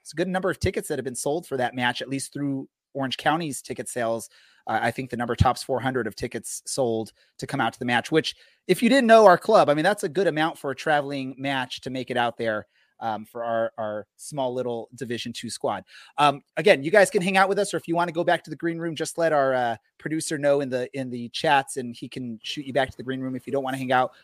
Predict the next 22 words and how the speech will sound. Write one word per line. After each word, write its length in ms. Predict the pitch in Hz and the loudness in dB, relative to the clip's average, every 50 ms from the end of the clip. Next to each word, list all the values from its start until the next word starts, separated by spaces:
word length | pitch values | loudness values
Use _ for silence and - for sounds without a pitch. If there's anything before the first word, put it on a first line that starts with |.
| _ - | _ -8
We 80 | 151 | -6
do 140 | 143 139 220 | -2 2 2
have 100 | 254 240 | 4 4
a 60 | 214 | 4
match 240 | 190 196 202 196 - | 2 2 0 -2 -4
to 60 | - | -4
talk 200 | - - 185 175 | -2 0 0 0
about 200 | - 175 147 123 | 2 0 0 0
really 200 | 131 147 160 156 | 0 -2 -2 -2
quick, 320 | 151 - - 151 127 - - _ _ _ _ _ - | -4 -2 0 -2 -2 -2 -6 _ _ _ _ _ -4
uh, 100 | 135 139 | -4 -2
before 260 | 131 135 127 - 165 | -2 -2 0 0 0
we 80 | 156 156 | 0 0
get 140 | 131 156 - | -2 -4 -4
to 80 | - | -6
this 140 | 143 135 - | -8 -8 -8
preview 280 | - - 151 135 135 127 | -6 -6 -4 -4 -6 -8
for 160 | - 131 - | -8 -8 -6
L 100 | 131 131 | -2 -2
A 80 | 135 131 | -2 -2
F 80 | 120 | -2
C. 280 | - - - 139 123 | -4 -6 -4 -4 -4